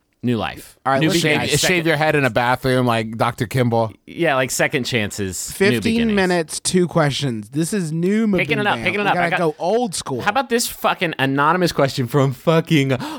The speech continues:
Speaker 1: Formspring?
Speaker 2: What?
Speaker 1: We used to have so many avenues. We used to just read questions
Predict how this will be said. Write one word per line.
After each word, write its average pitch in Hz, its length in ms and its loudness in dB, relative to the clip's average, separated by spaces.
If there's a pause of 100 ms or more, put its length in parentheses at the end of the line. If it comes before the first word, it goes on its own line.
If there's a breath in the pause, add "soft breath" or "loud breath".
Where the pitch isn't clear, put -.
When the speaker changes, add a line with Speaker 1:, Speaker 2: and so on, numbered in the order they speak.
Speaker 1:
Formspring? 190 1700 0
Speaker 2:
What? 226 1200 0 (920 loud breath)
Speaker 1:
We 320 160 0
used 330 240 0
to 240 80 4
have 214 180 0
so 220 280 2
many 214 320 2
avenues. 151 920 0
We 190 140 2
used 294 160 2
to 277 80 -2
just 254 180 2
read 175 300 2
questions 175 480 0